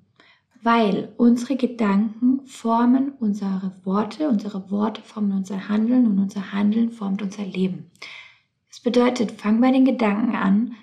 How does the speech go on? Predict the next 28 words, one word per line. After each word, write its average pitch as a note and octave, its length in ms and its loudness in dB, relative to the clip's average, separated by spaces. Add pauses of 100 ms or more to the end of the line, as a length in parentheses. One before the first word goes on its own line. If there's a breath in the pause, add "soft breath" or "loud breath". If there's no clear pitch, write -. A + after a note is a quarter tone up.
Die - 40 -20
Gedanken A3 600 0
führen A#3 280 2
auch A3+ 140 0
zu - 140 -8
Gefühlen, A3 580 0
also G3+ 220 -2
Gefühle A#3 480 -4
unterstützen A3 520 -4
das F#3+ 200 -4
auch F3+ 120 -4
noch. A#3+ 240 -2 (280)
Bisschen G#3 320 -6
jetzt - 300 -8 (320)
mehr G#3 540 0 (600 loud breath)
noch, A3+ 400 -4
da G#3 100 -4
kommt A#3+ 200 -6
noch A#3+ 140 -4
ganz A3+ 180 -2
viel C4 160 -2
dazu A3+ 380 2
natürlich. G3+ 680 0 (600)
Aber G#3+ 160 2
basic A3 500 0
runtergebrochen, A#3 800 2 (480 loud breath)
du - 80 -12
musst, A3+ 720 0